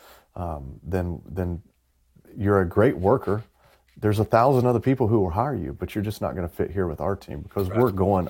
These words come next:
Speaker 1: uh, we're going somewhere different than where other people are going. So that was a big mistake for me.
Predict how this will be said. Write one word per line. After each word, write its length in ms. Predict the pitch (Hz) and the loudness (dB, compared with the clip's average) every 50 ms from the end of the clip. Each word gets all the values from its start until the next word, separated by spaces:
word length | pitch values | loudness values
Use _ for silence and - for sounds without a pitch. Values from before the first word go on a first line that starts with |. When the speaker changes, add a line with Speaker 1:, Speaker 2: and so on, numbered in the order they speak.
| - | -4
Speaker 1:
uh, 80 | - 82 - - | -6 -6 -6 -4
we're 180 | - 107 120 120 | 0 0 2 4
going 260 | 107 107 98 92 85 | 4 4 2 2 0
somewhere 340 | - - 90 82 80 76 - - - 85 | -2 -6 -4 -4 -4 -6 -6 -10 -12 -4
different 400 | 95 98 85 - 87 - - 80 | -2 -2 -2 -2 -6 -10 -10 -10
than 140 | 87 80 82 | -10 -8 -6
where 180 | 85 80 62 - | -4 -4 -4 -4
other 180 | - 87 90 | -6 -6 -8
people 300 | - - - - - - | -8 -8 -10 -12 -10 -12
are 60 | - - | -14 -12
going. 280 | - - - - - 104 | -12 -12 -14 -14 -16 -20
So 300 | - - 92 87 82 80 - _ - - - _ _ _ | -12 -8 -6 -6 -6 -6 -10 _ -20 -20 -20 _ _ _
that 180 | 110 107 98 95 | 0 0 2 2
was 160 | 123 110 98 | 0 2 2
a 60 | 101 | 2
big 200 | 85 85 92 90 | 0 0 -2 -2
mistake 440 | 90 87 82 - - 87 87 80 80 | -2 -4 -6 -6 -4 -4 -4 -4 -4
for 140 | - - 90 | -6 -6 -6
me. 240 | 82 82 82 82 | -4 -4 -6 -8